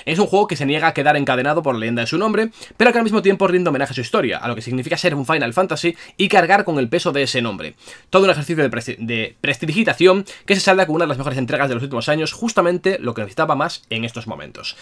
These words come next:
Lo mejor, uno de los Final Fantasy mejor pensados y ejecutados del siglo. Un combate divertido que funciona a muchos niveles, visualmente muy atractivo y con un gran sentido del espectáculo.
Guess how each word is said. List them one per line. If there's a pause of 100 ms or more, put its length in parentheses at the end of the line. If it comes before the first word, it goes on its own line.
(180)
Lo
mejor, (200)
uno
de
los
Final
Fantasy
mejor
pensados
y
ejecutados
del
siglo. (460)
Un
combate
divertido
que
funciona
a
muchos
niveles, (240)
visualmente
muy
atractivo
y
con
un
gran
sentido
del
espectáculo.